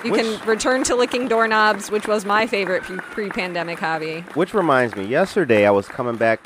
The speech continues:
Speaker 2: to our other office, and I had my mask on.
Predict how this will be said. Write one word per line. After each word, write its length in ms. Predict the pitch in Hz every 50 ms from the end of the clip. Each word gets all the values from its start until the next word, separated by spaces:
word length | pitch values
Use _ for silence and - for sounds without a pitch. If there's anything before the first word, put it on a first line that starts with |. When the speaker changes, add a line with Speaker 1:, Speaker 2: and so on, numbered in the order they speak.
| - -
Speaker 2:
to 580 | - 110 101 104 101 101 98 95 98 98 - - - - - -
our 320 | - 101 98 95 92 95 -
other 300 | 110 117 104 107 - -
office, 720 | 92 87 85 - - 85 82 87 - - - - - - - _ _ _ - - _ -
and 140 | 95 90 90
I 40 |
had 120 | 95 110 117
my 120 | 113 110
mask 460 | 107 101 95 92 85 82 - - -
on. 320 | 73 69 67 69 73 82